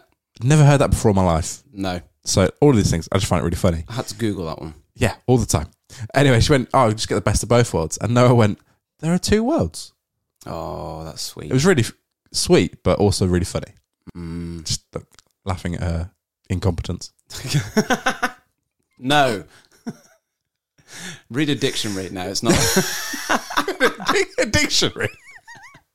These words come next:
Speaker 1: There might be two worlds, who knows?
Speaker 2: Dear me, well,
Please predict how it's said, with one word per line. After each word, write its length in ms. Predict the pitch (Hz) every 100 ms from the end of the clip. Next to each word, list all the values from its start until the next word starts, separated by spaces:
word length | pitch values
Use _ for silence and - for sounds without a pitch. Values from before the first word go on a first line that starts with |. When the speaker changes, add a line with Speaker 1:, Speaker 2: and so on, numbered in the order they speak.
| _ _ _ _ _ _ _ _ _ _ _ _ _ _ _ _ _ _ _ _ _ _ 494 508 -
Speaker 1:
There 120 | -
might 200 | 139 269
be 80 | 226
two 220 | 151 131
worlds, 220 | 139 196
who 100 | 214
knows? 340 | 226 359 196 - - -
Speaker 2:
Dear 240 | 123 123
me, 160 | 95 107
well, 380 | 117 135 104